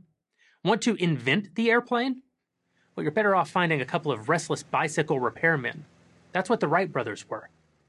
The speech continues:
It's not that colleges aren't teaching. It's that too often they're teaching the wrong things, or they're teaching the right things the wrong way. Tech entrepreneur David Gelernter says, "The thing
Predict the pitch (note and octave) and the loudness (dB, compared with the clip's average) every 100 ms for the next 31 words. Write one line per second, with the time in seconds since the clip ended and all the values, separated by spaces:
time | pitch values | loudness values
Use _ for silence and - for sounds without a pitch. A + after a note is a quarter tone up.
0 | _ _ _ _ _ _ _ - F3+ G#3+ | _ _ _ _ _ _ _ -6 -2 2
1 | C#4 C#4 - - F3 D3+ C3+ A2+ - D#3 | 2 0 -8 -2 0 0 -2 -6 -2 -2
2 | D3+ D3+ D3+ - - _ _ _ _ _ | -2 -4 -8 -8 -14 _ _ _ _ _
3 | - F3+ - D#3 D4 A3 A3+ E3+ C3 C3 | -8 -2 -2 2 2 4 2 2 0 -2
4 | - B3+ - C#3+ C3 B2 E3 F#3+ D3+ E3+ | 0 -2 -2 -2 -2 0 0 0 0 -2
5 | D#3 - - _ _ - F#3+ A3+ - _ | -4 -8 -20 _ _ 2 4 2 -2 _
6 | _ - D#3+ - B3 - F#3+ C#3 G3+ C#4 | _ 0 0 2 -2 0 2 2 2 0
7 | - C3+ A2+ D3 - _ _ A#3 A3+ G#3+ | -2 -4 -4 -8 -14 _ _ 0 4 4
8 | G3 F3+ C#3+ - _ _ _ _ _ _ | 4 2 2 -2 _ _ _ _ _ _
9 | _ _ _ _ _ _ - C4+ - G#3 | _ _ _ _ _ _ 0 0 2 0
10 | G3 G3+ F#3+ D#3+ D3 F3 F#3+ G3 D#3 C#3 | 0 -2 0 2 2 2 2 0 0 -2
11 | D3 D3 B2 - - A#2+ C3 - _ - | -2 -2 -6 -6 -2 -2 -2 -8 _ -6
12 | D#3 - C4+ | -6 -2 -2